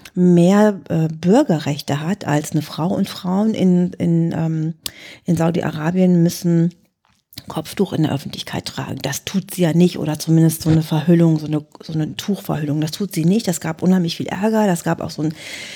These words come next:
irren Shitstorm, Storm und Fake News. Man hätte sie gesteinigt, was alles, alles nicht stimmt. Aber es ist halt so, dass zum Beispiel in Dubai gibt es bereits einen,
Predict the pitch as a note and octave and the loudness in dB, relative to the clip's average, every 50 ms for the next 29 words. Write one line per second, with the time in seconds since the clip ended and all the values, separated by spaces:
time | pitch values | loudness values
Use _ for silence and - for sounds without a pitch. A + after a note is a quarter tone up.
0 | - - _ - G#3+ A3 - G3+ F#3+ E3+ - - A3 A3 - - - - G#3 G3+ | -18 -6 _ 2 2 4 4 2 2 2 2 0 0 -2 -2 -2 0 2 4 4
1 | G3+ G3+ G3 G3 G3 - - - - G#3 G3+ G3+ G#3 G3+ - F3+ F3+ E3+ - - | 6 4 4 2 0 -6 -4 -2 0 2 2 2 2 2 2 2 0 0 0 0
2 | F#3+ F#3+ G3 F#3+ - G3+ G3 G3 G3 F#3 F#3+ - F3 E3+ E3+ E3 F3 E3+ E3 E3+ | 2 2 2 0 0 2 4 4 4 2 0 -2 0 2 2 2 2 -2 -2 -4
3 | E3 F3+ F3 - - D#3+ D#3 E3+ E3+ E3+ E3 - D#3+ - - D3+ D#3 D#3+ - C#3+ | -4 -6 -8 -6 -4 0 4 4 4 4 2 -2 -8 -6 -4 -4 -4 -4 -4 -6
4 | D#3+ D#3+ - D3 D3+ D3 - - D#3+ D#3+ F#3 A#3 F4+ - - - - - - - | -6 -4 -4 -4 -4 -4 -4 -2 0 0 2 2 0 -2 -4 -12 -18 -18 -18 -18
5 | - - - - _ _ _ _ - F3+ E3+ F3 G3 G#3 - B3+ B3+ B3+ A#3+ - | -20 -20 -20 -20 _ _ _ _ -2 0 2 2 2 0 0 0 0 0 -2 -2
6 | A3 G#3 - G3 F#3 F#3 F#3 G3 F#3+ G3 F#3+ F#3 F3+ F3+ - - - F3 E3+ E3+ | -6 -4 -2 -2 -2 -2 0 0 0 2 2 2 0 -2 -4 -6 -2 -2 0 0
7 | E3 E3 E3 E3 E3 - - - - E3 D#3+ D#3 D#3 - - D#3 D3 D3 - D3 | 0 2 0 0 0 -2 -4 -6 -4 -2 -2 -2 -2 -2 -4 -4 -4 -6 -8 -10
8 | D3 D3 D3 F3+ G3 G#3 A#3+ B3+ B3 - - - - - - - D#3 D#3 D#3+ D#3+ | -10 -4 -2 0 0 0 -2 -2 -4 -6 -8 -8 -12 -8 -6 -6 -4 -2 0 0
9 | D#3+ D#3+ - - E3+ D#3 D#3 D3+ D3+ D3 C#3+ - | 0 -2 -2 -4 -4 -2 0 0 -2 -2 -4 -6